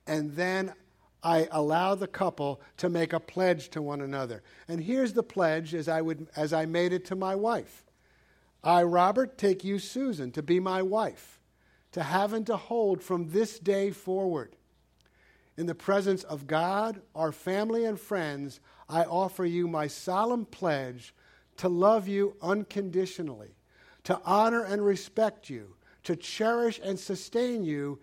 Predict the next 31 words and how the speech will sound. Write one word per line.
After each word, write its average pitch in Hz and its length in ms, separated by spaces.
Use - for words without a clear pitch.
in 180 200
every 208 320
situation 170 880
and 156 140
under 160 280
every 190 340
condition, 156 680
as 151 220
long 202 400
as 190 120
we 170 140
both 170 320
shall 214 280
live. 127 440
I 160 160
make 196 340
this 214 220
promise 147 640
according 175 500
to 165 100
God's 160 420
holy 220 360
word, 131 500
and 131 180
by 165 220
this 151 480
I 147 100
pledge 156 400
myself 127 680
to 147 100
you." 135 320